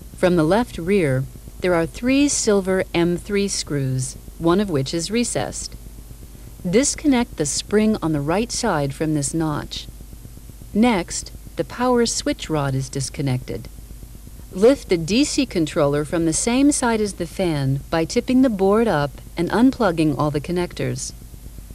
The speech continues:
The black cable route in the middle of the D C controller can be folded aside with the cables intact. When the board is replaced,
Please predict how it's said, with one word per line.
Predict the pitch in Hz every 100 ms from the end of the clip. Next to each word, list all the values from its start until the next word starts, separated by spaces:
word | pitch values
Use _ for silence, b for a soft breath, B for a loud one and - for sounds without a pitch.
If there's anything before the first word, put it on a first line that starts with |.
| - - -
The | 170
black | 151 185 262 -
cable | - 226 196 175
route | 151 143 139 -
in | 165
the | 165
middle | 185 285 294
of | 220
the |
D | 185 202
C | 208 - 202
controller | - 160 - 180 156 131 127 -
can | - 170
be | 151
folded | 147 180 180 202 196 -
aside | - - 247 170 139 147 -
with | 165 170
the |
cables | 202 196 156 143 135
intact. | 147 143 175 - - - - - - - - - - - - B B B B
When | - 202
the | 190
board | 214 285
is | 277 208
replaced, | 175 202 170 135 131 -